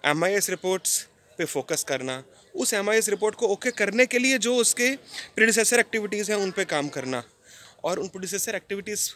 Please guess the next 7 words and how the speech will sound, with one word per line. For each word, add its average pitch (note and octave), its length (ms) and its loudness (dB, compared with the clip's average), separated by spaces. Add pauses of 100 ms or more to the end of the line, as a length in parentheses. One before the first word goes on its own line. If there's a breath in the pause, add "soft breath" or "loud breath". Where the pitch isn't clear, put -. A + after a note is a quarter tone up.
(360 loud breath)
को G3 60 -10
successful - 520 -2
बनाकर, C#3 420 -2 (800 loud breath)
उन F#3+ 140 -2
report E3+ 300 0
को G3+ 160 -2
देखकर, D#3 460 0